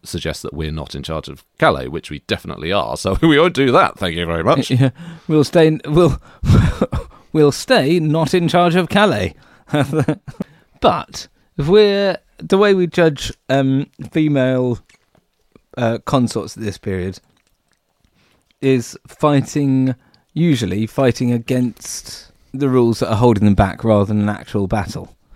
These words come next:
Speaker 1: Hmm.
Speaker 2: And this guy wants an actual battle, but is letting the rules hold him back. But I reckon if you'd have given,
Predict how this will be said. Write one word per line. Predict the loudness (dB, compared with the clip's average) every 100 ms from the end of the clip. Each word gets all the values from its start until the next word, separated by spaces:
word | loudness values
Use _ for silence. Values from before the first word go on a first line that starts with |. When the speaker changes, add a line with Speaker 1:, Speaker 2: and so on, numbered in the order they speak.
| -10
Speaker 1:
Hmm. | -10 -10 -4
Speaker 2:
And | 0
this | 0
guy | 2 4
wants | 4 2 2
an | -2
actual | -2 -4
battle, | 0 0 0 -6 -8 -10 _ _ _ _ _
but | 2
is | 2
letting | 0 0 -2
the |
rules | -2 -2 -2
hold | -2 -2
him | -4
back. | -8 -12 -14 -18 _ _ _ _
But | 0
I | 2
reckon | 0 0
if | -2
you'd | -2 -2
have | -2
given, | -2 -2 -2